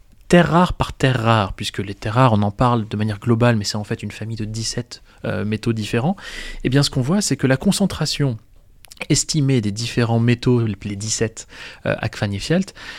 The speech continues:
euh, correspond à très peu de choses aux demandes du marché actuel. Et en particulier, elles correspondent aussi à des terres rares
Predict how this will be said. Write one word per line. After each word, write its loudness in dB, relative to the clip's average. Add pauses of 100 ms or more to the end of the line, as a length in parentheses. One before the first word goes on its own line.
(160)
euh, 2 (260)
correspond 4 (380)
à -8
très -2
peu -2
de -2
choses -2 (160)
aux 6
demandes 4
du -4
marché -2
actuel. -10 (760)
Et 6
en 4
particulier, 4 (680)
elles -2
correspondent -2 (220)
aussi 2 (880)
à 2
des 2
terres 0
rares 0